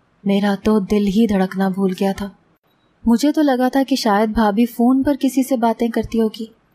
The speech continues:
लेकिन एक मर्दाना सरगोशी ने मेरे होश उड़ा दिए थे। मुझे अपनी भाभी पर इस कदर गुस्सा आया कि मैंने उसका दरवाज़ा पीट के रख दिया।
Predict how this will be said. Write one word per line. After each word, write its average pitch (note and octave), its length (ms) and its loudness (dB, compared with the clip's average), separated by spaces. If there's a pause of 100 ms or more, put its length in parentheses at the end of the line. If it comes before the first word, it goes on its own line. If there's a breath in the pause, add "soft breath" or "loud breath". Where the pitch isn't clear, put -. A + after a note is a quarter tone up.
(220)
लेकिन G3+ 460 0
एक G#3 200 0
मर्दाना G3 540 0
सरगोशी G3+ 760 0
ने A3 280 2
मेरे G#3 260 0
होश G3 440 0
उड़ा F#3+ 200 0
दिए A3 300 -4
थे। G#3 60 -10 (540)
मुझे G3+ 180 0
अपनी G#3 240 0
भाभी G3+ 420 0
पर G#3 180 0
इस A3+ 260 -4
कदर A3 300 0
गुस्सा G3+ 420 0
आया G#3 220 2
कि A3 140 -4
मैंने G3+ 200 0
उसका G#3+ 280 -2
दरवाज़ा G3+ 480 0
पीट B3+ 360 0
के F#3+ 120 -2
रख F3+ 120 -4
दिया। G3+ 280 -12